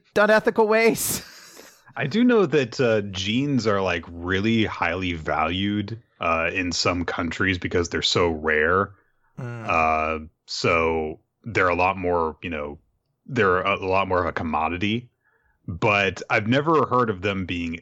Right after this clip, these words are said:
Speaker 2: illegal before, especially because, like, he's talking about the material as if it's illegal.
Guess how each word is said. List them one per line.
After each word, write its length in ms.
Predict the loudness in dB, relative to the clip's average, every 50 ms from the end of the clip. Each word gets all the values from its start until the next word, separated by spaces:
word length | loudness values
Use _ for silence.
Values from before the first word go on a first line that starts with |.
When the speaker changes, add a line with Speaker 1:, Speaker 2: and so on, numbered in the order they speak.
| -14 _ -8
Speaker 2:
illegal 720 | -6 -6 -4 -4 -4 -2 -2 -2 -2 -6 -10 -10 -14 -16 _ -10
before, 580 | -10 -10 -8 -8 -8 -8 -8 -8 -12 -14 -18 _ _ _ _
especially 360 | -4 0 2 2 2 2 2
because, 320 | 0 2 2 2 2 2 2
like, 220 | 0 0 0 -2
he's 160 | -2 -4 -2
talking 260 | 0 0 -2 -2 -2 -2
about 260 | 0 0 0 0 -2
the 60 | -6
material 600 | -10 -10 -10 -10 -6 -2 -2 -2 0 -2 -4 -6
as 120 | -8 -8 -10
if 120 | -10 -12
it's 160 | -12 -12 -12
illegal. 540 | -12 -12 -10 -10 -10 -10 -12 -14 -16 -16 -16